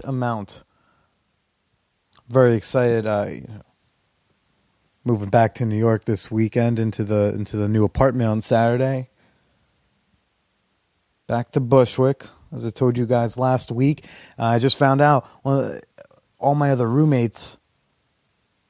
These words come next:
aren't even moving in for, like, another week after me, which is great. That means I've got, like, six days just walk around the house, no pants on.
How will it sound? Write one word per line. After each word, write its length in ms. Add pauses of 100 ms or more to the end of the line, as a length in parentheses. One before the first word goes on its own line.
aren't 400
even 260
moving 320
in 220
for, 140
like, 180
another 360
week 280
after 400
me, 320 (880)
which 160
is 100
great. 520 (1120)
That 100
means 220
I've 100
got, 160
like, 180
six 300
days 420
just 200
walk 340
around 300
the 80
house, 340
no 180
pants 380
on. 260